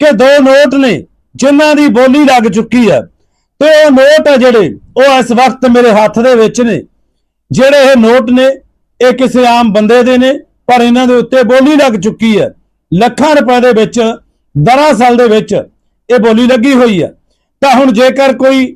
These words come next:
ਖਾਸੀਅਤ ਜਾਣਨੀ ਚਾਹੁੰਦਾ ਹੈ, ਪਹਿਲਾਂ ਮੈਂ ਇਹਨਾਂ ਨੋਟਾਂ ਦੀ ਖਾਸੀਅਤ ਤਾਂ ਤੁਹਾਡੇ ਸਾਹਮਣੇ ਸੁਣਾਊਂਗਾ, ਦਿਖਾਊਂਗਾ ਵੀ, ਔਰ ਉਸ ਤੋਂ ਬਾਅਦ ਬਿਕਰਮ ਮਜੀਠੀਆ ਦੀ ਜਿਹੜੀ ਜ਼ਮਾਨਤ ਹੈ ਉਹ ਕਿਵੇਂ ਹੁੰਦੀ ਹੈ, ਜਰਾ ਉਹ ਵੀ ਤੁਹਾਡੇ ਸਾਹਮਣੇ ਹੀ ਸੁਣਾਉਣ ਜਾ ਰਿਹਾ ਮੈਂ।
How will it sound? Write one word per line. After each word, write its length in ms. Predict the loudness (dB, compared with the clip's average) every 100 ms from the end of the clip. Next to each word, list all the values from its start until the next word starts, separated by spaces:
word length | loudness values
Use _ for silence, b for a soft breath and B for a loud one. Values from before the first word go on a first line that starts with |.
| _ -4
ਖਾਸੀਅਤ 500 | -2 0 0 -2 0
ਜਾਣਨੀ 340 | 0 0 -2
ਚਾਹੁੰਦਾ 320 | -2 -2 0
ਹੈ, 80 | -2 -4 _ _ _ -4
ਪਹਿਲਾਂ 240 | -2 0
ਮੈਂ 100 | 0
ਇਹਨਾਂ 160 | 0 0
ਨੋਟਾਂ 320 | 0 0 0
ਦੀ 120 | 0 -2
ਖਾਸੀਅਤ 480 | -2 -2 -2 -2
ਤਾਂ 180 | 0 -2 -2
ਤੁਹਾਡੇ 340 | -2 0 -2
ਸਾਹਮਣੇ 340 | -2 -2 -2 -2
ਸੁਣਾਊਂਗਾ, 540 | -2 -2 0 0 -2 -8 _ _ _ -6
ਦਿਖਾਊਂਗਾ 540 | -2 0 0 2 0
ਵੀ, 200 | 0 0 0
ਔਰ 160 | 2
ਉਸ 120 | 0
ਤੋਂ 160 | 0 0
ਬਾਅਦ 260 | 2 0 0
ਬਿਕਰਮ 360 | -2 -2 0 0
ਮਜੀਠੀਆ 400 | 0 0 0 0
ਦੀ 120 | 0
ਜਿਹੜੀ 160 | 0 0
ਜ਼ਮਾਨਤ 460 | 0 0 0 0 -2
ਹੈ 100 | -4 -6 _ _
ਉਹ 240 | -2 0 0
ਕਿਵੇਂ 220 | 0 0
ਹੁੰਦੀ 300 | 0 0 0
ਹੈ, 60 | 0
ਜਰਾ 220 | 2 0
ਉਹ 100 | 0
ਵੀ 80 | 0
ਤੁਹਾਡੇ 320 | 0 0 -2
ਸਾਹਮਣੇ 320 | -2 -2 -2
ਹੀ 60 | -2
ਸੁਣਾਉਣ 280 | -2 -2 -2
ਜਾ 120 | -2
ਰਿਹਾ 120 | -2
ਮੈਂ। 120 | -6